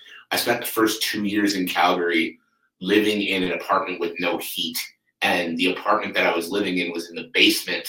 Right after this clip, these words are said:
of a small house, and the people who lived upstairs were hoarders. So one of my walls was actually, one of my walls was actually a curtain, and on the other side of my curtain was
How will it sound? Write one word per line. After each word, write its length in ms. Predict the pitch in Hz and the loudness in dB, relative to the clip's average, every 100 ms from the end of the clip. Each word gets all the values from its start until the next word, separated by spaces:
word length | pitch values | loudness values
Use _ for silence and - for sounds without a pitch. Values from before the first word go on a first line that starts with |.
| - | -8
of 320 | 90 90 - - | -2 0 -2 -4
a 140 | 87 85 | -2 0
small 420 | - 90 - - | -2 -2 -2 -2
house, 520 | - 113 107 85 - - | 0 0 2 2 -2 -2
and 160 | 92 - | -4 -4
the 80 | 85 | -6
people 320 | - 98 90 | -4 -4 -2
who 140 | 90 | -2
lived 180 | 85 85 | -2 -2
upstairs 440 | - - - - - | -2 -2 -2 -2 -4
were 120 | - | -12
hoarders. 680 | - 143 143 85 - - - _ - - - | -2 6 6 4 0 -4 -6 _ -20 -20 -6
So 300 | - - 82 | 2 6 6
one 380 | 82 85 104 110 | 4 2 2 2
of 260 | 104 101 | 2 -2
my 240 | 95 - 80 | 0 -2 0
walls 560 | - 113 92 90 90 | 2 6 6 4 0
was 240 | 90 90 - | 0 -2 0
actually, 760 | 90 87 - - 87 82 80 - _ _ - _ _ | 2 2 2 -2 2 2 0 -8 _ _ -20 _ _
one 180 | 95 120 | 4 4
of 80 | 123 | 6
my 80 | 101 | 4
walls 340 | 101 101 98 | 6 6 6
was 120 | 92 | 2
actually 380 | 90 - - 85 | 0 0 0 -2
a 80 | - | -2
curtain, 520 | - 110 - 165 180 95 | -2 -2 0 -2 -4 -2
and 100 | 95 | -2
on 100 | 92 | 0
the 120 | 95 | 4
other 180 | 107 107 | 4 4
side 260 | - 98 | 4 2
of 60 | 90 | 2
my 160 | 87 - | -2 -2
curtain 480 | - 151 101 95 - | 2 0 0 -6 -2
was 540 | 101 95 92 85 - | 2 4 4 2 -4